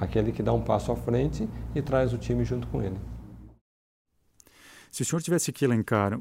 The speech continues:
Speaker 2: os principais momentos de virada ou de crescimento na sua trajetória empresarial que lhe permitiram chegar até aqui,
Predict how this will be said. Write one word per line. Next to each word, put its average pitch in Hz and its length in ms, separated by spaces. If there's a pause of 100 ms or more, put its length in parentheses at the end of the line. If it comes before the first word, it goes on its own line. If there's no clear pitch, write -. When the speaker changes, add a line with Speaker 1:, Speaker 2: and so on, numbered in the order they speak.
Speaker 2:
os 113 360
principais 139 420
momentos 123 760
de 98 140
virada 101 640
ou 98 160
de 92 160
crescimento 110 840
na 101 560
sua 127 200
trajetória 110 440
empresarial 101 640 (680)
que - 100
lhe 117 80
permitiram 123 500
chegar 110 480 (160)
até 113 220
aqui, 127 340